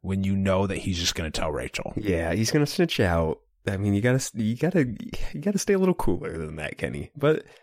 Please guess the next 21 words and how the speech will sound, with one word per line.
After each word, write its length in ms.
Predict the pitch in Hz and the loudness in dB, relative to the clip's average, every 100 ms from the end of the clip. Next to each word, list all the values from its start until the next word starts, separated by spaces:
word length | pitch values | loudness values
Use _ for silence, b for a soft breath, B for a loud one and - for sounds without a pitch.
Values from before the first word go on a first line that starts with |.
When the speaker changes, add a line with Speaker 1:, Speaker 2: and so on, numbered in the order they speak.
| b b _ _ | b b _ _
Speaker 2:
hard 180 | 190 196 | 2 4
to 40 | |
do 140 | 180 131 | 4 4
when 140 | 98 | 4
someone's 300 | 95 117 101 | 4 2 2
saying 300 | - 123 95 | 2 2 2
"fuck 400 | 85 - 107 - | 0 -4 -4 -2
you" 200 | 110 95 | 2 2
right 320 | 69 92 98 95 | 2 2 2 2
to 80 | 101 | 0
your, 100 | 85 - | 0 2
a 140 | 110 | 2
dude 320 | 101 127 143 | 4 4 6
that 120 | 110 | 4
you 160 | 101 120 | 2 4
know 220 | 117 113 | 4 6
you 160 | 107 95 | 4 2
could 380 | - 80 71 - _ _ _ _ - | 0 -4 -4 -12 _ _ _ _ -2
absolutely 460 | 104 98 113 90 - | 0 2 0 -2 0
powerbomb 760 | - 104 107 85 82 78 82 - - b b _ _ - | -2 -2 -4 -6 -10 -10 -6 -4 -4 b b _ _ 0
off 240 | 101 - | 0 0